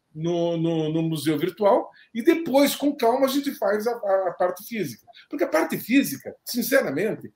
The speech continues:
é um barracão de mil, mil e duzentos metros quadrados, com várias salas, com projeções em multimídia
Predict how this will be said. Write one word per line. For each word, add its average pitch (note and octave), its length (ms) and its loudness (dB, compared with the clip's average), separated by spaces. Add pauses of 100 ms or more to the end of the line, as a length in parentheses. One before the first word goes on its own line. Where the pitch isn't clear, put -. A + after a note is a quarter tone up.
(160)
é C4 60 -4
um D#4 80 -4
barracão C#4 680 6 (140)
de D#3+ 80 -8
mil, F3+ 400 0
mil C#3 160 -4
e C3+ 60 -8
duzentos C#3 360 -8
metros B2 220 -10
quadrados, G#3 600 -2 (300)
com G#3 100 -8
várias F3 280 4
salas, B3+ 480 -2 (260)
com C4+ 240 -2
projeções A#3+ 880 0
em E3 80 0
multimídia F#3+ 800 -2